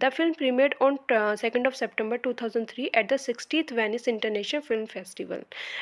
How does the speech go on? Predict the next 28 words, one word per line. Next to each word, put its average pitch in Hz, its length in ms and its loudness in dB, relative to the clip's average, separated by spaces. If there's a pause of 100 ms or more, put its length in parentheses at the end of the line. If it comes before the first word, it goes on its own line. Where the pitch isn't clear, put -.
and 254 240 6
was 285 220 2
released 302 320 2
in 254 120 6
the 254 80 4
United 240 400 2
States 247 300 2
on 277 100 -6 (220)
twelfth 226 300 4
of - 120 -4
September 220 400 -2
two 240 160 -4
thousand 247 340 -6
three। 196 160 -6 (1000)
It 311 100 2
received 311 340 4
generally, 285 580 4
uh, 214 280 4 (200)
positive 247 420 6
reviews 220 380 0 (100)
and 254 140 4
grossed 220 420 4
dollar 220 300 4
sixty-five 262 480 0
million, 214 440 0 (480)
uh, 214 300 2 (260)
against 226 480 0
its 269 320 2